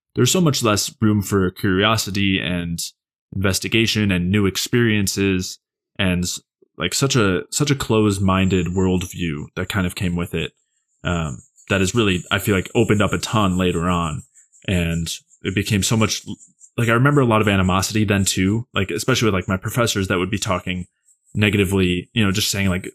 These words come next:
whole grains and low fat and whatever, and, you know, saturated fats are bad and cause heart disease. And I,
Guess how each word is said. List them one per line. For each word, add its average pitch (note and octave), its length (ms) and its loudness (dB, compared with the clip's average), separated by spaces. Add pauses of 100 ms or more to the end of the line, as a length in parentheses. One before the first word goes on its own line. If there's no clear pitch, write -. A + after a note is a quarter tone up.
whole G#2+ 200 2
grains F#2 400 0
and F2 220 -6
low F#2 300 -2
fat F2 280 -4
and F2 120 -6
whatever, E2 420 -6 (460)
and, F2 260 -2 (200)
you - 80 -8
know, F2 60 -2
saturated F#2 380 -2
fats F2 220 -4
are F2+ 80 -2
bad E2+ 240 -2
and F2 80 -8
cause E2 180 -6
heart F2+ 160 -6
disease. F2 380 -8
And E2+ 80 -6
I, G2+ 60 -2